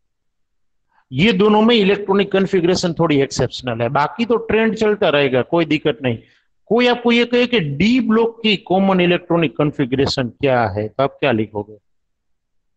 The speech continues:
क्या यही दिखा दोगे मैंने जो ऊपर लिखा है वो, या कुछ change करोगे उसमें? एन एस वन और टू आएगा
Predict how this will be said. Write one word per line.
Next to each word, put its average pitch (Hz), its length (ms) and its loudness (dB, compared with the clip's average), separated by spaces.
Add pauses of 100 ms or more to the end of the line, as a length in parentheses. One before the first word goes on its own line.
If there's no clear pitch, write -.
(2000)
क्या 151 80 2
यही 147 260 4
दिखा 175 260 0
दोगे 180 260 0
मैंने 165 240 0
जो 160 160 0
ऊपर 165 260 0
लिखा 160 280 -2
है 160 80 2
वो, 175 360 -2 (1900)
या 147 100 0
कुछ 160 220 -2
change 151 220 0
करोगे 117 320 0
उसमें? 110 340 -12 (4000)
एन 160 240 2
एस - 420 -2
वन 160 260 2
और 165 240 0
टू 165 200 2
आएगा 170 340 2